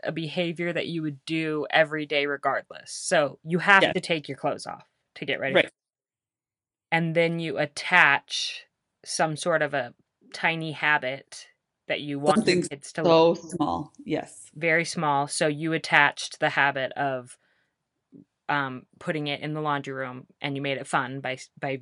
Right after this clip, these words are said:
Speaker 1: rooming it into the laundry room. So now
Speaker 2: Right.
Speaker 1: anytime they pull off the shirt,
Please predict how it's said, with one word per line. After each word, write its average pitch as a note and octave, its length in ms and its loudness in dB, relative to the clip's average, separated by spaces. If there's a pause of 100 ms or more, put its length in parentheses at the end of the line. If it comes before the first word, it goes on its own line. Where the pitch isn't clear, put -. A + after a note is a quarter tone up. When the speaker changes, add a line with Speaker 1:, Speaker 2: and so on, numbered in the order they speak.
Speaker 1:
rooming D3+ 400 -2
it B2+ 160 -8
into C3+ 260 -4
the B2+ 60 -4
laundry B2 320 -4
room. A#2+ 320 -8 (500)
So - 160 4
now E3+ 140 10
Speaker 2:
Right. D3+ 160 4
Speaker 1:
anytime G3 640 6
they D3 140 0
pull D#3+ 180 0
off D3+ 180 2
the D3+ 80 -10
shirt, C3+ 560 -6